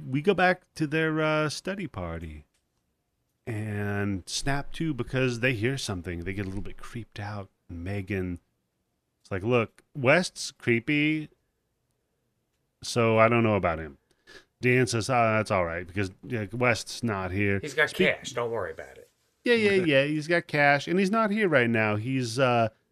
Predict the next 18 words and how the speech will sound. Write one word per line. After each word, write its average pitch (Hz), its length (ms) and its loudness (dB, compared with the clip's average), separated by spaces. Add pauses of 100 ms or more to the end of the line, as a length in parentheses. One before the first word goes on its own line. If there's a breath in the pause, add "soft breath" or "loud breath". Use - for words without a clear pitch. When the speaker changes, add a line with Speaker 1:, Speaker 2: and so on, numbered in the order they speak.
(140)
Speaker 1:
you 147 100 0
know, 131 180 2
off 123 220 0
pushing 123 300 0
bodies 110 480 0
around, 95 560 -4
doing 104 260 -4
work 95 260 -4
at 98 120 -6
the 92 80 -6
hospital. 98 600 -2
And 98 120 -2
speaking 123 400 -2
of 107 80 0
he's 98 160 0
not 98 260 -4
here, 104 260 -4
let's, 147 180 -6